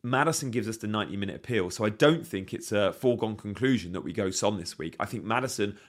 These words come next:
for that ninety-minute appeal, and again, what Ange says in his press conference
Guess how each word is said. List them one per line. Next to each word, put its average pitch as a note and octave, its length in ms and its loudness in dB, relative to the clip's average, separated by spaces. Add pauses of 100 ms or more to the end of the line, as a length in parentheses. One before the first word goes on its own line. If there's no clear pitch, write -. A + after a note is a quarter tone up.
for D#3+ 320 4
that G#2+ 160 4
ninety-minute F#2+ 520 -4
appeal, F#2 380 0 (140)
and A#2 120 -2
again, A#2+ 420 4
what A#2+ 180 0
Ange B2+ 300 0 (220)
says A#2 220 -2
in G#2 80 -4
his F#2+ 120 -6
press C3+ 260 2
conference F#2+ 440 -6